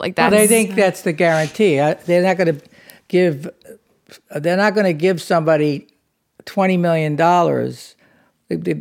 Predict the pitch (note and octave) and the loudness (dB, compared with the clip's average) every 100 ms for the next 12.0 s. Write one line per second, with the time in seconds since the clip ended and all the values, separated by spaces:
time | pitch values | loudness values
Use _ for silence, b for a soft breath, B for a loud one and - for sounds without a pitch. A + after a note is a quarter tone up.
0 | E3+ D#3+ F3 D3+ E3+ D#3+ D3 F#3 F3 D#3 | -6 -4 -2 -2 -2 -2 -2 0 2 0
1 | D3+ D#3+ - - E3+ E3 D#3+ D#3 D3+ D3 | 0 -2 -2 -4 -2 0 0 -2 -2 0
2 | D#3+ D#3 C3+ - D3 C#3 - C#3+ - - | 2 2 0 -4 -2 -2 -4 -8 -8 -4
3 | F#3 C3+ A2 - F3+ F#3+ E3 D3+ D3+ B2+ | -2 -2 -6 -12 -8 -6 -6 -4 -4 -2
4 | D#3 D#3+ - _ _ E3+ D#3+ D#3+ - _ | -2 -2 -4 _ _ -4 -4 -6 -20 _
5 | _ D3 D3 E3+ F3 C#3+ - C#3+ C3 B2+ | _ -8 -2 0 0 -2 -2 -4 0 0
6 | B2 A#2+ b b b _ - D#3 D3 C#3+ | -2 -4 b b b _ -16 -4 0 0
7 | C#3 - F#3+ F#3 F3 E3 D#3 C#3+ - _ | -2 -4 -2 2 2 2 0 -6 -12 _
8 | D#3+ C#3+ D#3+ F#3+ F#3+ - - _ _ _ | -6 -4 0 0 0 -6 -18 _ _ _
9 | - _ _ _ _ _ _ _ C#3+ D#3+ | -20 _ _ _ _ _ _ _ -4 0
10 | F3 E3+ D#3+ - F#3 F3 D3+ D3 b b | 2 2 -2 -2 0 2 0 -4 b b
11 | b b _ _ _ _ D3 E3+ D#3+ - | b b _ _ _ _ 0 0 0 -6